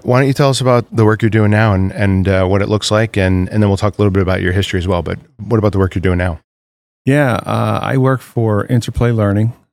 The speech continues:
Speaker 2: and we're a company that makes training specifically for the skilled trades. So it's electric, plumbing, H V A C.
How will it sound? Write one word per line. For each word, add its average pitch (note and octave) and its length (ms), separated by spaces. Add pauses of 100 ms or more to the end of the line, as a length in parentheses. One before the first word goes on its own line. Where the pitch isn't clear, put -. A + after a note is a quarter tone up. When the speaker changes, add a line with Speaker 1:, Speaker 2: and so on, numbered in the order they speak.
(160)
Speaker 2:
and G#2 380
we're G#2+ 240
a G#2 40
company A2+ 380
that G#2+ 220
makes - 500
training A2+ 560
specifically A2 680
for G#2+ 260
the G#2 80
skilled G2+ 320
trades. G2+ 340
So G2+ 200
it's - 260 (160)
electric, G2+ 540
plumbing, G#2+ 360
H G#2 180
V G2+ 160
A - 20
C. G2+ 340